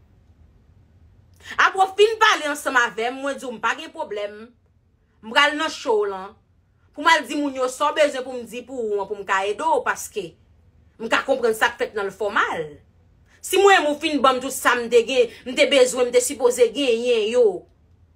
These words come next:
Nan pakèj mwen. Pou sa m oblije kontinye yon pwoblèm avan, se nòmal pou m di wi, m a vini, m a fè sa ansanm avan.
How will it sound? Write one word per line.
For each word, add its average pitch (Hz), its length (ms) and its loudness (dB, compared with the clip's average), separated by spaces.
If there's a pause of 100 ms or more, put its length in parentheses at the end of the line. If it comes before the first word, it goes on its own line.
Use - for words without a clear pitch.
(300)
Nan 269 160 0
pakèj 247 460 0
mwen. 196 320 -4 (180)
Pou 320 160 -4
sa - 80 2
m 262 80 0
oblije 262 280 -4
kontinye 233 360 -6
yon 208 140 -2
pwoblèm 202 260 -4
avan, 226 320 -4
se 226 200 -4
nòmal 208 360 -2
pou 226 140 -12
m - 100 -6
di 233 140 -8 (160)
wi, 196 100 -12 (240)
m 220 140 0
a - 80 -4
vini, 254 260 -10
m 254 140 -4
a - 20 -6
fè 254 160 -8
sa 254 220 -4
ansanm 277 180 -8
avan. 480 400 -4